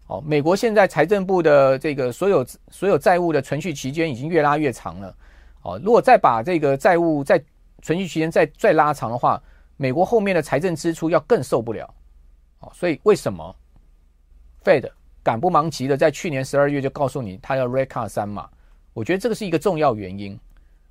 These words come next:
哦，他们要向现实低头，哦，先不管经济会不会衰退了，哦，先预防经济衰退比较重要，哦，就是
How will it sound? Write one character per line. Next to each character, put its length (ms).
哦， 200
他 140
们 80
要 80
向 180
现 220
实 160
低 160
头， 260
哦， 200
先 240
不 100
管 220
经 160
济 140
会 120
不 40
会 60
衰 220
退 260
了， 240
哦， 120
先 340
预 180
防 240
经 180
济 140
衰 240
退 140
比 120
较 140
重 240
要， 140
哦， 120
就 140
是 200